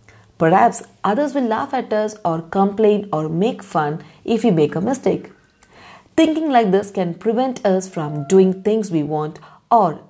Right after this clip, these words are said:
need to do because we believe that the consequences are too painful or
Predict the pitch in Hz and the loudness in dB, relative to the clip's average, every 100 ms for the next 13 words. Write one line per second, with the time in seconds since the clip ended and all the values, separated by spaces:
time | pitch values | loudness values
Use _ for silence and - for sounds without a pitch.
0 | - 175 185 208 185 180 170 170 - _ | -14 -6 -4 -2 -2 0 0 -2 -16 _
1 | 160 160 160 156 147 - 208 302 226 190 | -4 -2 -2 -4 -4 -4 0 0 4 4
2 | 180 185 151 147 151 196 247 262 247 233 | 4 0 -4 -12 -12 -8 -8 -10 -8 -8
3 | 220 247 - 156 151 - 269 339 339 190 | -6 -8 -6 -8 -10 -6 -2 0 2 2
4 | 165 - 165 170 - 156 151 151 | 0 -6 -6 -6 -6 -4 -4 -4